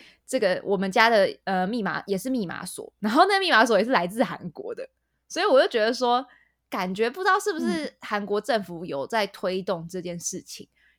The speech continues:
Speaker 1: 又或者是，嗯，我觉得他们真的是很普及吧，因为如果说，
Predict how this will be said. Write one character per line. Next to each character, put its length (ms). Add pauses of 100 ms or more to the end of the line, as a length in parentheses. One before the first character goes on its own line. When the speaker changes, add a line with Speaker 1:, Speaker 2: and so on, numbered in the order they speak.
(100)
Speaker 1:
又 220
或 180
者 120
是， 640 (320)
嗯， 560 (260)
我 120
觉 100
得 60
他 100
们 80
真 100
的 60
是 100
很 180
普 220
及 260
吧， 200
因 120
为 160 (220)
如 160
果 160
说， 220